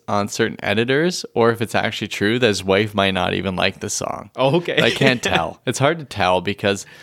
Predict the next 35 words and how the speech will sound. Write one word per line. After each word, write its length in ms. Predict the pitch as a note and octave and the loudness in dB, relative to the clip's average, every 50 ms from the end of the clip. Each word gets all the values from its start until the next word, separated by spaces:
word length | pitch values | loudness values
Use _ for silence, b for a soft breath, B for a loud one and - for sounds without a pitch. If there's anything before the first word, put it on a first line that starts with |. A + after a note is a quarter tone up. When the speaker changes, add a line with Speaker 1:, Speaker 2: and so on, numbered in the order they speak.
| B B | B B
Speaker 2:
Maybe 100 | F3 F3+ | 0 0
Speaker 1:
the 60 | A3 | 0
Speaker 2:
she 160 | - - B3 | -2 -4 -4
just 200 | - G#3 G3 - | -2 -2 -2 0
doesn't 240 | - G3 F3 F#3+ F#3 | 0 -2 -2 0 -2
like 200 | F#3 F3 E3+ F3 | -2 -2 -2 -2
the 80 | E3+ E3 | -4 -4
attention. 480 | D#3 - F3 F#3 F3+ - - D#3+ - - b b b b b b | -2 -2 -4 -6 -6 -8 -10 -12 -14 -16 b b b b b b
Speaker 1:
That's 300 | - C3+ B2+ A#2+ - - | 0 2 2 0 0 -2
right. 320 | G#2+ F#2+ F#2+ F#2+ - - _ _ _ _ _ _ _ _ _ _ _ _ _ - | -2 -2 0 -2 -4 -6 _ _ _ _ _ _ _ _ _ _ _ _ _ -2
Speaker 2:
When 160 | D#3 D3+ D3 | 0 0 2
he 140 | D3 E3 E3 | 2 2 2
was 160 | D3+ C#3 C#3 | 2 2 2
originally 400 | A#2+ C3 E3 E3+ - G3 E3+ C3 | 2 0 0 0 0 0 0 2
writing 380 | A2+ B2 B2+ D3+ F3 G3 C#3 | 4 4 4 4 2 2 0
it 140 | A2 G#2+ A#2 | 0 0 -2
and 80 | C3+ C#3 | -2 -4
he 100 | C#3 C3+ | -4 -4
couldn't 260 | - - F3 E3+ E3+ | -2 -2 -4 -4 -4
figure 420 | - - D3+ C#3 C3 C3 A#2+ A2+ | -4 -2 -2 0 2 2 4 4
it 80 | A2 G#2+ | 4 4
out, 380 | A#2 B2+ A#2+ G2+ G#2 A2 - _ b b b b b b _ - | 4 2 2 2 0 -2 -8 _ b b b b b b _ -6
the 180 | D3 C#3+ D3 C3+ | -2 2 2 4
initial, 720 | C3 C#3 D3+ D3 - - D3+ C3+ B2+ A#2 G#2 G2+ - _ _ _ _ _ _ - | 4 4 2 2 2 2 4 4 4 4 2 -2 -8 _ _ _ _ _ _ -16
uh, 60 | - - - | -16 -12 -4
title 420 | - C3+ C3+ C#3 C#3+ B2 A#2+ G2 | -2 0 2 2 4 4 2 2
for 160 | - - B2 | 0 -2 -2
the 100 | G#2+ G#2 | -2 -2
song 440 | - - - A#2+ A#2+ C3 C#3+ C#3 A#2 | -2 -2 0 2 2 4 4 2 2
was 220 | A2 G#2+ G#2 - - | 2 0 0 -2 -4
The 120 | - A#2+ | -4 0
Way 140 | G#2 A#2+ A#2+ | 2 2 2
You 160 | A2+ A2+ G#2+ | 2 2 2
Look 180 | A#2 C#3 - - | 2 0 0 0
Tonight, 460 | - - A#2+ A2 G2+ F#2+ - - | -2 -4 -2 -2 -2 -2 -2 -6